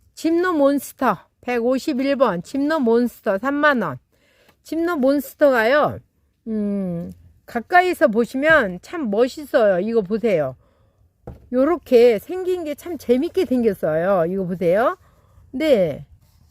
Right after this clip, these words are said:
아주 정말 몬스터, 요거 보세요. 얘네들이 아주 우-,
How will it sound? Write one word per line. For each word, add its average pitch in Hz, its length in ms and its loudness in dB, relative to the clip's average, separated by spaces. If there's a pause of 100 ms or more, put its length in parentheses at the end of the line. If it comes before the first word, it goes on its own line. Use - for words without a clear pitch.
(920)
아주 196 560 -4
정말 196 400 -2
몬스터, 196 1300 0 (320)
요거 175 200 -4
보세요. 220 440 -4 (600)
얘네들이 226 400 2
아주 208 240 -2
우-, 190 400 -4